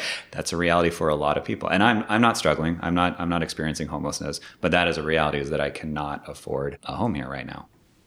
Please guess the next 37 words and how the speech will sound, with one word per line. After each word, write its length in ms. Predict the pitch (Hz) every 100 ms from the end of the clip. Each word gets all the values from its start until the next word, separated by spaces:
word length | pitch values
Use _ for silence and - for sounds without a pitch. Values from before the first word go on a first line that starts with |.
| _ _ _
In 160 | 87 82
terms 260 | 95 92
of 100 | 87 82
the 60 |
mental 280 | 80 82 80
health 480 | 76 76 76 - - -
and 360 | 76 76 71
substance 420 | - 80 - 71 71
abuse, 400 | 71 71 71 -
having 340 | 82 76 73
more 600 | 71 76 78 76 76 82 - _ _ _
resources 720 | 82 80 76 - 76 73 76
for 100 | 76
people 200 | 73 80
that 80 | 73
are 40 | 73
struggling 320 | 76 71 71
with 140 | 71
that, 280 | 71 73 - - - _
one 280 | - 80 85
of 80 | 85
the 80 | 80
biggest 280 | 80 76 -
challenges 400 | 78 73 73 71
that 80 | 76
I'm, 200 | 76 76
I'm 160 | 80 82
not 260 | 85 -
hearing 380 | - 80 78 73
talked 260 | - 69 76
about 260 | 71 64
very 260 | 71 69 69
often 400 | 67 69 69 69
is 240 | 76 73
the 160 | - 65
shortage 720 | - 80 73 73 71 67 -
of 380 | 76 71 71 71